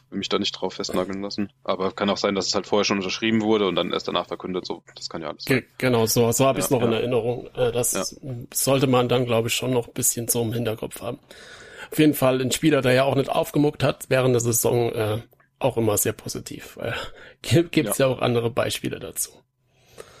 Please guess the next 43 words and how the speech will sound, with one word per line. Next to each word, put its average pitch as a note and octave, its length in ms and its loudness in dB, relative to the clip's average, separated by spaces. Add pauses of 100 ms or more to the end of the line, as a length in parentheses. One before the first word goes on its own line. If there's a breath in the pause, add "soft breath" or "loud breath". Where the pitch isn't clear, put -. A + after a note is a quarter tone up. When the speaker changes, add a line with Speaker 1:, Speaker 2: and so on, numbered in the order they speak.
(960 loud breath)
Speaker 2:
Ja, D3 260 2
und C#3 260 0
dann D3+ 120 4
kommen D3+ 200 2
wir, D#3 100 4
glaub C#3+ 200 4
ich, D3 80 -2
schon D3 260 2
kurz D#3 280 -2
danach, C3+ 460 2
äh, C3+ 280 0
zu - 180 -2
der C3+ 160 2
en-, C3+ 240 0
Spielentzei-, D3+ 880 2 (240)
spielentscheidenden D3 1120 0
Szene, D#3 360 -2 (220)
äh, C3+ 140 -4
Rot C#3 340 -4
für - 220 -6
Zimmer. E3 460 2 (1200 loud breath)
Ähm, C#3+ 460 2
ich - 260 0
hader D3 380 4
mit C3 280 0
dem, A#2+ 480 -4
mit B2 260 -4
dem B2 160 0
ganzen, B2+ 440 -2
mit C3+ 100 2
der C3+ 80 2
ganzen C#3 300 2
Sache D3 260 2
noch A#2+ 140 4
ein A#2+ 120 0
bisschen, C#3+ 400 2
weil B2+ 140 2
es - 140 -2
gab C3+ 160 2
ja C3 160 2
vorher C3 360 2
den B2+ 280 -2
Eckball C3+ 640 2